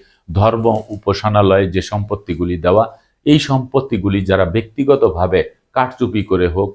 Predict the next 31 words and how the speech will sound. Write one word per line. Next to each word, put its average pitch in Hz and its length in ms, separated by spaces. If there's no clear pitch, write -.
তঞ্চকতা 98 540
করে 90 220
হোক, 90 220
তাদের 90 280
নামে 90 240
নিয়েছে, 82 320
এই 160 140
সকল 151 340
সম্পত্তিগুলি 98 760
কিন্তু 82 280
সরকার 82 360
নিয়ে 101 180
নেবে। 69 220
ওয়াকফার 135 420
সম্পত্তি, 98 420
এটাও 117 320
কিন্তু 101 260
নিয়ে 80 220
নেবে। 73 200
পানি 101 260
উন্নয়ন 92 360
বোর্ড, 90 260
সড়ক 104 380
ও 101 60
জনপদের 92 640
রাস্তা 90 460
বা, 95 140
বা, 80 140
সড়ক 98 340
ও 98 80
জনপদ 90 400